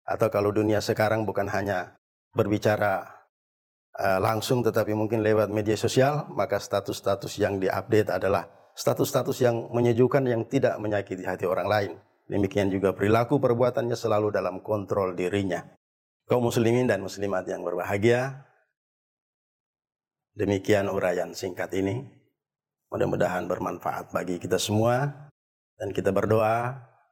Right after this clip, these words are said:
mudah-mudahan kita menjadi orang-orang yang bertakwa.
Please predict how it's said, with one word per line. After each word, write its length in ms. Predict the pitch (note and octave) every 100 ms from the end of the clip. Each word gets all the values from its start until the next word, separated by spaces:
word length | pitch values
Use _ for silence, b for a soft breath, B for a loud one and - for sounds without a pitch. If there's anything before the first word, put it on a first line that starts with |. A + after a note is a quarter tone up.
| _
mudah-mudahan 680 | - F2+ F#2 F#2 F#2+ F#2+ F2+
kita 580 | F#2+ F#2 F2+ F2 - - _ _ _ -
menjadi 400 | G2+ F2+ E2+ F#2+
orang-orang 640 | F#2 F2+ E2 F#2 F2+ E2+
yang 180 | F2 E2+ E2 E2
bertakwa. 720 | F2 - E2 - E2+ -